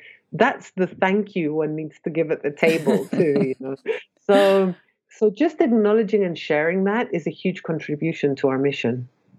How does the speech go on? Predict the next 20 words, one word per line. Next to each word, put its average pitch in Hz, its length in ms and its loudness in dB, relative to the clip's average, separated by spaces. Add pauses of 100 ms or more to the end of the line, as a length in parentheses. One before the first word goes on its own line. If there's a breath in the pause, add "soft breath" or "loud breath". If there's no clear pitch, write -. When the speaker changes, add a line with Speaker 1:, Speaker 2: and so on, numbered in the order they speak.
(120)
Speaker 2:
Mm, 165 600 -4
yeah. 131 400 -4 (540 loud breath)
Yeah, 156 240 -2
it's - 160 -8
so, - 380 0
it's 160 140 -2
so 202 120 -2
interesting 165 420 -2
to 127 60 -2
think 139 180 -2
about 143 280 -4
that, 139 220 -6
how 131 520 -4 (220 loud breath)
fungi 147 520 -2
is 135 300 0
in 143 440 0 (140)
a 139 100 2
lot 151 260 4
of 147 120 0
our, 131 380 0